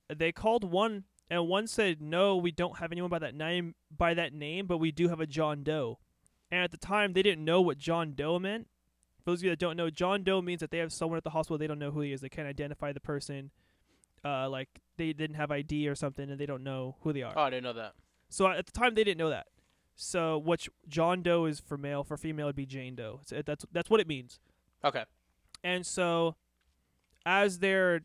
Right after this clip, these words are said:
Speaker 1: talking it to everyone, and they're like, they tell them how they have a John Doe, someone in my family goes, "That means they don't know who that is." So then they went to the hospital to see if it was him, and sure enough, it was him.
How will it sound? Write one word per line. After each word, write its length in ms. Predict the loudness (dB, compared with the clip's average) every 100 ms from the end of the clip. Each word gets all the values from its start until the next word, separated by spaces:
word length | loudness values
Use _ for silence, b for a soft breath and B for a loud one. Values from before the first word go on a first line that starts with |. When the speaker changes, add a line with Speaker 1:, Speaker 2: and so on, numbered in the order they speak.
| _
Speaker 1:
talking 500 | 0 2 4 2 -2
it 120 | -4
to 120 | -2 -2
everyone, 340 | 2 2 0
and 100 | 0
they're 100 | 2
like, 240 | 2 0
they 100 | -2
tell 280 | -6 2 2
them 140 | 2 0
how 180 | -2
they 120 | 0 0
have 120 | -2
a 40 |
John 340 | 0 2 2 2
Doe, 380 | 0 2 0 -4 _ b b b b b _
someone 340 | 4 4 6
in 60 | 0
my 100 | 0
family 240 | -2 0
goes, 260 | 2 2 0
"That 240 | -2 -2 0
means 320 | -4 -4 -2
they 120 | 0
don't 200 | 0 -2 -6
know 260 | -6 0 0
who 120 | 2
that 180 | 2 2
is." 300 | 2 0 0
So 140 | -2
then 160 | 0 0
they 80 |
went 140 | 2 2
to 40 |
the 120 | 0 0
hospital 500 | 2 2 0 0 0
to 60 |
see 120 | 0
if 80 | 0
it 60 | 2
was 180 | 0 0
him, 320 | -2 -2 -4 _ b b b
and 360 | -4 -2 -2 -4
sure 200 | -2 0
enough, 180 | 2 2
it 60 |
was 160 | -2 0
him. 300 | -2 -2 -6